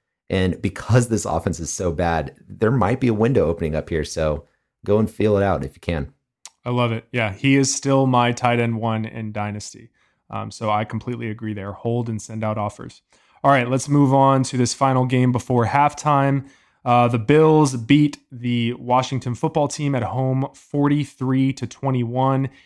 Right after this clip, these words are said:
Speaker 2: and it certainly wasn't all that close. Um, my insight for this game is that it's time to send offers out for Stefon Diggs because a blow up is on the horizon.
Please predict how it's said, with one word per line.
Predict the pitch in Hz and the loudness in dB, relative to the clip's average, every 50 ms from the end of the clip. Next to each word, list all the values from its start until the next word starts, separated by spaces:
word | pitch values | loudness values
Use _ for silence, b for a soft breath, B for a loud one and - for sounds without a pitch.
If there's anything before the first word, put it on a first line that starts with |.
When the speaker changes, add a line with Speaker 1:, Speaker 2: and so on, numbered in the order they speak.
| b b b | b b b
Speaker 2:
and | 120 120 | -6 -6
it | 113 - | -6 -8
certainly | - - 143 143 151 151 143 131 135 131 | -8 -6 -6 -6 -4 -4 -4 -2 -2 -2
wasn't | 120 117 113 127 131 127 123 123 123 123 _ | -2 -2 0 0 0 0 0 -2 -6 -6 _
all | - 127 123 120 120 | -2 -2 0 0 -2
that | 120 120 113 110 - _ _ | -2 -4 -6 -6 -6 _ _
close. | - - - 147 156 160 156 151 - - - - _ _ _ _ _ _ _ _ - | -14 -6 -2 0 2 2 2 0 -4 -8 -12 -16 _ _ _ _ _ _ _ _ -2
Um, | 139 143 143 143 139 139 139 - - | 2 4 4 4 2 0 -2 -8 -10
my | 139 135 151 170 196 220 226 226 220 214 214 - _ _ _ _ _ | -2 2 4 4 4 4 2 0 0 -2 -4 -8 _ _ _ _ _
insight | - 165 170 170 - - 170 151 147 - | -2 0 0 0 0 0 -2 -2 -2 -2
for | - - 143 | -2 -4 -2
this | 131 143 131 - - | 0 0 -2 -2 -4
game | _ 135 123 123 120 120 120 | _ -2 0 0 0 -2 -2
is | 127 - 127 117 123 | -4 -8 -10 -6 -2
that | 135 127 123 123 - | 0 0 0 -2 -2
it's | - 160 156 - | -4 -6 -6 -6
time | - - - 175 175 180 185 190 190 | -12 -8 -6 -4 -2 -2 0 -2 -2
to | 180 - 151 | -2 -4 -6
send | 135 - - 139 139 135 135 135 - | -4 -4 -6 -4 -4 -2 -2 -2 -2
offers | - 123 120 123 - - 131 127 120 - - _ | 0 0 0 0 0 -2 -2 -2 -2 -4 -6 _
out | 123 117 110 113 110 - | -4 -2 -2 -4 -6 -12
for | _ _ 123 117 113 113 | _ _ -8 -6 -4 -6
Stefon | 110 - - - 117 - - 117 117 117 117 117 113 | -6 -8 -10 -12 -12 -8 -4 -2 0 0 0 -2 -4
Diggs | 110 117 113 110 107 104 107 113 - - _ _ _ _ _ _ _ _ _ | -4 -4 -4 -4 -4 -6 -8 -10 -12 -12 _ _ _ _ _ _ _ _ _
because | 131 123 156 151 139 | -2 0 0 0 0
a | 143 | 0
blow | 123 143 151 170 185 | 2 4 4 6 6
up | 185 180 180 | 4 4 2
is | 170 139 | 2 2
on | 143 139 139 | 2 2 2
the | 139 131 | 2 0
horizon. | 127 123 117 113 113 113 107 123 120 117 120 117 113 | 2 2 2 2 0 0 -2 -4 -4 -4 -4 -4 -8